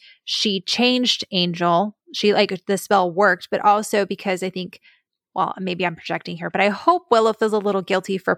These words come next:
pressuring Buffy when Buffy's clearly been going on with this stuff. And so I think in order to kind of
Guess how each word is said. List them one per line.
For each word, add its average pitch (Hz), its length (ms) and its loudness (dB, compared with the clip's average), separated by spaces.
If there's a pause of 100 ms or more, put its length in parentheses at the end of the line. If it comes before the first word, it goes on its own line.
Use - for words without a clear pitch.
pressuring 175 520 0
Buffy 160 500 0 (380)
when 185 680 2 (220)
Buffy's 185 340 2
clearly 185 380 0
been 170 180 -4
going 165 200 -2
on 175 120 0
with 170 100 -10
this - 140 -6
stuff. - 240 -2
And 175 100 -2
so 180 120 -2
I 175 80 0
think 175 280 -6
in 196 120 0
order 190 260 2
to 185 160 -4
kind 180 260 0
of 175 140 -2